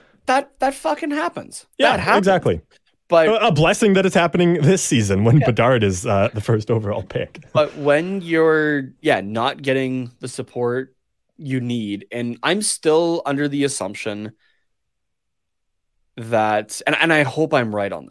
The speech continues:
Speaker 1: this. I have nothing to go off of, but this is just my men-, like, my thought process through it. I'm still hoping that it's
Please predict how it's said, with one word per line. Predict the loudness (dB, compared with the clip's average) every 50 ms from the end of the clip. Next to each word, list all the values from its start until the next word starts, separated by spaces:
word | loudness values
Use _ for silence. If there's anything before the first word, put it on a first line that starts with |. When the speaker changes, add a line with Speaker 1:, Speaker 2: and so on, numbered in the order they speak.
| -20 _
Speaker 1:
this. | -14 -14 -14 -14 -18 _ _ _ _ _ _ _ _ _ _ _ _ _ _ _ _ _ _ _ _ _ _ _ -2
I | 0
have | 2
nothing | 2 0 0 0 -2
to | -2
go | 0 2 4 4
off | 4 2 0 -4
of, | -10 -6
but | -6 -6 -4 -4
this | -6 -6 -6
is | -6
just | -6 -8 -6
my | -4 -4 -4 -4 -4
men-, | -6 -8 -8 -10
like, | -10 -10 -10 _ _ _ _ _ _ _ -8
my | -4 -4 -4 -4
thought | -4 -6 -6 -6 -8
process | -10 -12 -12 -14 -14 -8
through | -6 -6 -6
it. | -6 -8 -12 _ _ _ _ _ _
I'm | -2 0 0
still | 0 -2 0 2 4 4 4 2 0 -4 -8 _ _ _
hoping | -20 -20 -18 -12 -2 2 2 2 2 2 -2 -4 -4 -4 -8 -14 -16 -18 -18 -6
that | -2 0 0 0 0 -2 -4
it's | -8 -8 -8 -6 -6 -6 -6 -6